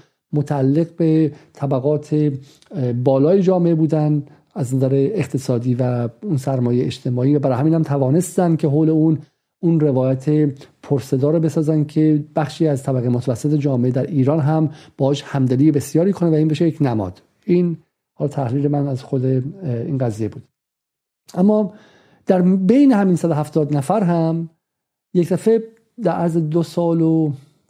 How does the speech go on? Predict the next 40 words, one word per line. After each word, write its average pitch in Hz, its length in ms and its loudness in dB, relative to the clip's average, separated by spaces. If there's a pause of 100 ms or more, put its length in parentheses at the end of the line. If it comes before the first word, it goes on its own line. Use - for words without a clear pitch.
(100)
الان 143 220 0
دو 151 100 -2
سال 156 160 -2
و 151 40 -2
ده 139 280 -2
ماه 131 180 -4
می‌گذره 127 320 -2
از 117 140 -6
این 123 80 -4
اتفاق 127 400 -6
تلخ، 175 380 -2 (720)
اه، 147 260 0 (200)
یک 294 240 0
صدا 139 420 -4 (200)
و 160 80 2
یک 208 340 0
اسم 143 380 0
به 131 80 -4
صورت 147 200 -2
خیلی 175 300 0
خاصی 185 640 -2
بیشتر 156 360 0
از 135 180 -2
بقیه 120 280 -2
شنیده 113 300 -6
شد - 220 -10 (420)
و 139 140 -4
تبدیل 156 540 -2
شد 175 300 -2
به 170 180 2
نماد 156 600 2
همه 113 400 -4
خانواده‌ها 117 560 -6
و 123 80 -4
تبدیل 135 320 -2
شد 160 160 -2
به 156 80 0
سخنگوی 156 1000 2 (160)
هواپیمای 127 400 -2
اوکراینی 117 580 -2